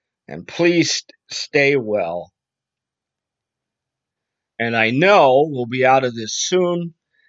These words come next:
and it'll all be back to normal. I hope normal is a little better than it was before, because before it was kinda shaky. Let's see if we can't be better human beings,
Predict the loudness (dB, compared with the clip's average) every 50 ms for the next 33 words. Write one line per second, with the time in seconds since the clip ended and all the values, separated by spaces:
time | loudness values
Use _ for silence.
0 | _ _ -12 -8 -8 -4 0 4 6 6 6 6 4 0 -4 2 4 4 4 4
1 | 0 -6 -12 -10 -4 0 2 2 2 4 4 4 4 4 4 2 0 0 0 -4
2 | -2 2 2 2 4 4 6 6 4 4 2 -2 _ _ _ _ _ _ _ _
3 | -12 -10 -10 -8 0 4 4 4 4 4 0 0 2 2 2 2 2 -2 -10 _
4 | _ _ _ _ _ _ _ _ _ -8 -6 -4 -4 -2 0 2 2 2 0 -4
5 | -12 -16 -16 _ -2 0 0 0 0 -2 -8 -12 -14 -18 -14 -14 -14 -12 -12 -14
6 | -10 -2 0 0 2 2 0 -2 -4 -6 -10 -8 -6 -6 -6 -6 -6 -8 -8 -8
7 | -8 -8 -10 -14 -16 -12 -6 -6 -6 -6 -6 -6 -4 -4 -4 -4 -6 -10 -10 -6
8 | -4 -4 -4 -4 -8 -8 -10 -8 -8 -8 -10 -12 _ _ _ _ _ _ _ _
9 | _ _ -2 0 0 2 2 0 0 0 -2 -2 -2 -4 -4 -6 -4 -4 -4 -2
10 | -2 -2 -4 -4 -6 -8 -10 -14 -20